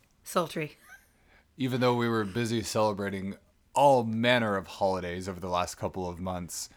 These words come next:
Speaker 2: we have been hard at work on season two. We've already got five or six episodes recorded.
Speaker 1: Mm-hmm.
Speaker 2: We're gonna be recording
Speaker 1: Yep.
Speaker 2: a couple more this week, and we're so happy to be back.
Speaker 1: Yeah, we cannot wait to start releasing these episodes to you guys. Um, and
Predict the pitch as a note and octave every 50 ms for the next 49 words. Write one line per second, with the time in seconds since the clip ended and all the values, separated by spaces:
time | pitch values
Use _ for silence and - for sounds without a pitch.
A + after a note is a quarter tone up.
0 | _ - - - - - _ - A2 A2+ A2 A2 G#2+ G#2+ A2 F#2+ G2+ G2+ F#2+ -
1 | - - A2+ B2 B2 A2+ G2+ A2 A2 A2 - A#2 G#2 G2 - - - A2 G2+ G2+
2 | G2+ F#2 - - A2+ A2+ A2+ A2 G2+ F#2+ G#2 G2+ G2+ G#2 G#2 G#2 G2 G#2 G2+ F#2+
3 | F#2 - - _ _ _ - - - - - G#2 A2 A#2+ A#2 A#2 G#2 - - A2
4 | - - A2+ G2+ G#2+ G2+ - A2+ A2 G2 G2 G2+ G2+ - - A2 G#2+ G#2 G#2+ A2+
5 | A#2 A#2 F3+ - G3+ - - G#2 G#2 G2 G2+ G2+ F#2+ - - A2+ G#2+ G#2+ G#2 G2+
6 | - - A2+ A2 - A2+ G#2 G#2+ G#2+ G#2+ G#2 F#2 G2 - - - G2+ A2+ A2+ G2+
7 | - - - _ _ _ _ _ _ _ - A2+ A#2 A2+ G#2 G2+ G2 - - -
8 | G#2+ G#2 A2+ B2 A#2 G2+ - - - - - A#2 A2 A2 F#2+ G#2 G#2 G2+ F#2+ -
9 | G2 F#2 F2+ F2+ E2+ G2 G2 F2+ E2+ - - - - _ _ _ _ - G3 F3
10 | D#3+ - - - F#3 G3 - - A3 G#3+ G3+ G3+ G3+ F#3 F#3 F3+ F3 F3+ F3+ -
11 | - F#3+ F3 - - F3+ F3 F3 F3 F3 - F3+ E3+ E3+ E3+ E3+ E3+ - _ _
12 | _ _ - F3 G3 G3 G3 F#3 F3 G#3+ E3 - F3 E3 D#3+ - - F#3 F3 E3+
13 | E3 F3 E3+ E3+ E3 E3 E3 - - - - - - - _ _ _ _ _ _
14 | G3+ F#3+ F#3 F3+ F3 F3 - - F#3 F#3 F#3 F#3 F3+ -